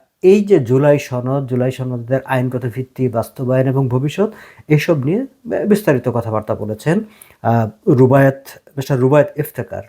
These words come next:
তিনি এই ইন্টারভিউটি করেছেন। সংবিধান বিশেষজ্ঞ মিস্টার শাহদিন মালিক, তিনি অবশ্য, আহ, এই সনদের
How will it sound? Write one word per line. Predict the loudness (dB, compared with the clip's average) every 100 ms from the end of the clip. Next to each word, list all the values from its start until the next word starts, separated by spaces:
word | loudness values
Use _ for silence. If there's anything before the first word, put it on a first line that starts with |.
| -6
তিনি | -4 -4
এই | -4
ইন্টারভিউটি | -6 -6 -6 -8 -10
করেছেন। | -12 -14 -14 -18 -20 _ _ -20 -20 -20 -6
সংবিধান | 2 4 6 6 4
বিশেষজ্ঞ | 0 -2 -4 -2 -2 -2
মিস্টার | -6 -8
শাহদিন | -6 -4 -2
মালিক, | -4 -2 -4 -2
তিনি | 0 2
অবশ্য, | 2 0 -2 -2 -8 _ _ _
আহ, | 0 2 0 0
এই | 2 2
সনদের | 2 -2 -2 0 -4